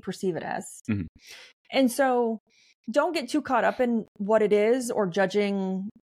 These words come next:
Speaker 1: you know, the grass isn't always greener on the other side. Just do what makes you happy, or wh-, what works for your marriage or your relationship or your partnership.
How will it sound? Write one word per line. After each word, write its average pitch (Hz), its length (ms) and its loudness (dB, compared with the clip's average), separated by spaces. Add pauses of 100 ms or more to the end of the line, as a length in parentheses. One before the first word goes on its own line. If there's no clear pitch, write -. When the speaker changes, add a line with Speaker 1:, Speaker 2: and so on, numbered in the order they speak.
(280)
Speaker 1:
you 226 80 -6
know, 180 120 -8
the 175 100 -4
grass 190 300 0
isn't 196 160 -8
always 185 220 -6
greener 185 280 -4
on 175 100 -2
the 175 80 -4
other 170 120 0
side. 285 500 -4
Just 285 220 -2
do 277 120 0
what 269 140 2
makes 208 200 -2
you 180 60 -10
happy, 277 560 -6 (720)
or 214 340 0 (300)
wh-, 190 60 -10 (160)
what 208 180 0
works 202 240 0
for - 140 -2
your 185 180 2
marriage 180 380 2
or 196 60 6
your 185 140 4
relationship 175 600 0 (800)
or 220 120 4
your 190 100 4
partnership. 220 640 0